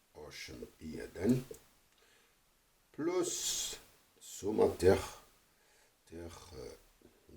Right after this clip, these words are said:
dwadzieścia cztery plus osiem, trzydzieści dwa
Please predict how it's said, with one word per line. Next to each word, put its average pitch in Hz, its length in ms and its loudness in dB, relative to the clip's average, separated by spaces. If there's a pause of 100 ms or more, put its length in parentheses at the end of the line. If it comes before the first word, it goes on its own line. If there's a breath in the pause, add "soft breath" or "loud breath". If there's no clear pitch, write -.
dwadzieścia - 600 -12
cztery - 560 0
plus - 840 4 (180)
osiem, - 480 0 (640 soft breath)
trzydzieści - 680 -10
dwa 67 340 0